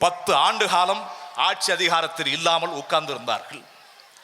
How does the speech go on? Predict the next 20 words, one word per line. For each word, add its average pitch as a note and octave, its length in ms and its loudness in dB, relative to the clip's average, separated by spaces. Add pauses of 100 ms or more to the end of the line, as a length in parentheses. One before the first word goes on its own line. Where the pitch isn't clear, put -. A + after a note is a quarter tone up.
(420)
கருணாநிதியும் G#3 720 2
இறந்து G3+ 300 0
போனார். B2 440 -2 (1700)
நாலாயிரத்தி C4 880 4
ஐந்நூறு A#3+ 300 0
கோடி A#3+ 240 2
ரூபாயை A3+ 380 2
செலவு G#3+ 380 0
செய்து G3 340 0 (180)
பொய் B3+ 260 4
வாக்குறுதிகளை G#3+ 680 2 (140)
பக்கம் G3+ 360 -2
பக்கமாக F#3 480 0 (140)
எழுதி F#3+ 320 0 (220)
பரப்பி G#3 500 0 (360)
அதை F3+ 200 0
நாட்டு F3+ 400 0
மக்களை F#3 340 0 (100)
நம்ப G#3 200 0
வைத்து G3 340 0